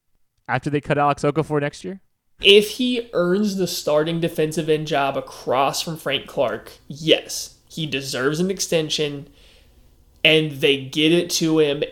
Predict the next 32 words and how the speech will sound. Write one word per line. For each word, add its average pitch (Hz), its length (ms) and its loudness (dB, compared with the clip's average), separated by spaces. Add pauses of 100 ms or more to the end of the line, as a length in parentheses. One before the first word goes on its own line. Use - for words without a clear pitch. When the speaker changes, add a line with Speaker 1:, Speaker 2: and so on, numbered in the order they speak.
(180)
Speaker 2:
if 160 240 2
it - 180 2
comes 151 220 -4
at 147 80 -6
a 143 60 -6
reasonable, 139 500 -6
like, - 260 -4
if 175 200 4
there's 160 420 0
not 147 260 0
gonna 156 140 -2
be 147 140 -2
a 143 40 -4
big 135 200 -4
market 123 320 -6
for 117 120 -6
him. 113 120 -8
I 156 100 4
don't 165 140 4
think 170 120 2
they 165 100 4
can 160 120 -2
pay 160 180 -2
big 143 300 -6
money 127 320 -8 (100)
to 156 140 -2
another 135 240 0
defensive 127 480 -8
end. - 300 -16
I 160 140 6
Speaker 1:
Right. 139 100 6
Speaker 2:
don't, 156 280 4